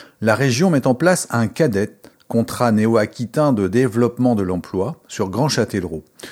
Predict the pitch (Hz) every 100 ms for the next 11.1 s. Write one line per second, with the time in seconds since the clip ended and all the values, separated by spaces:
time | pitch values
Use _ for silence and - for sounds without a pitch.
0 | - - 95 90 95 110 98 120 - 98
1 | 92 92 127 127 127 - 123 123 120 -
2 | 98 95 117 101 104 90 107 107 120 101
3 | - 104 98 98 95 98 - 147 170 120
4 | 110 165 196 - 104 147 175 165 147 131
5 | - 117 - 127 151 - - 113 113 131
6 | 107 110 110 104 - - 90 - _ -
7 | - - - 87 - 95 90 113 113 107
8 | 87 90 104 101 92 87 92 - 95 -
9 | 127 123 95 82 104 110 107 90 82 117
10 | 110 107 147 123 98 - 139 - 123 113
11 | -